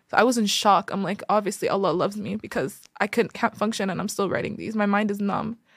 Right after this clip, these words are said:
And just, like, everything, I remember even I would look at how people would navigate their relationships with their mothers. And I was like,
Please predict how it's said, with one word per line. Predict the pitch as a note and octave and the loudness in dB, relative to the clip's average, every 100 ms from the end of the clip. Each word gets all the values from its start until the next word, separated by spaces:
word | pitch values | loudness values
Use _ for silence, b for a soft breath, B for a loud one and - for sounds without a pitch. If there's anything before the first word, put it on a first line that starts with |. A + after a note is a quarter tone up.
| _ _ _ _ _ - | _ _ _ _ _ -2
And | G#3+ G3+ | 0 2
just, | A#3 - | -2 0
like, | B3 - | -2 0
everything, | F#3+ G3+ G3+ G#3+ G#3 G3 F#3+ G3 | 0 0 0 -4 -4 -4 -4 -4
I | G#3+ | -2
remember | G3+ G3 G3+ F#3+ F#3+ - - | -2 -2 -2 0 -2 -4 -2
even | A3+ G#3 | 0 2
I | G3 G#3 | 2 4
would | G3+ F#3 G3 | 2 0 0
look | G3+ A3 | 2 2
at | F3+ | 0
how | G#3 G3+ | 2 0
people | - G#3 G#3 | -2 0 0
would | F#3+ | 2
navigate | F3+ F#3 F#3+ F#3 | -2 -2 -2 0
their | G3 | 2
relationships | F#3 D#3+ G3+ G3+ F3+ G3 | 0 0 -2 -2 -4 -4
with | F3 | -2
their | F#3 | -2
mothers. | F3+ E3+ F#3+ A#3 C#4+ - - - | 0 0 2 0 0 -6 -12 -2
And | G3+ | 0
I | G3 | 2
was | G3+ G3 | 0 0
like, | F#3+ F#3+ | -2 -2